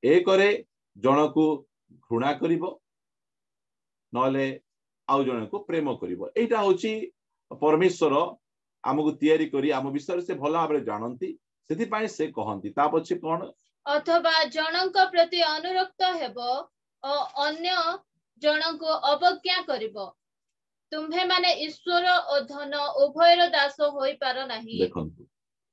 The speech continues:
Speaker 1: ଅନେକ ଲୋକ ଭାବନ୍ତି ଯେ ଦୁଇଟା ପ୍ରଭୁ ବୋଲି କହିଲେ ଗୋଟେ ହେଲା ପ୍ରଭୁ, ସରି,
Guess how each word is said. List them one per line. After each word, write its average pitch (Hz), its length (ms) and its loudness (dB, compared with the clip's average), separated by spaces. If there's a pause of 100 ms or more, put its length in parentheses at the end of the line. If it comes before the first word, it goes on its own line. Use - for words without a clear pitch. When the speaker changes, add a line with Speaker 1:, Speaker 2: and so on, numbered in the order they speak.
(1120)
Speaker 1:
ଅନେକ 165 380 4
ଲୋକ 175 360 6
ଭାବନ୍ତି 127 720 2
ଯେ 110 480 2 (640)
ଦୁଇଟା 180 400 2
ପ୍ରଭୁ 151 380 0
ବୋଲି 151 200 0
କହିଲେ 143 340 -2
ଗୋଟେ 127 240 -6
ହେଲା 135 220 -2
ପ୍ରଭୁ, 113 500 -8 (340)
ସରି, 95 300 -6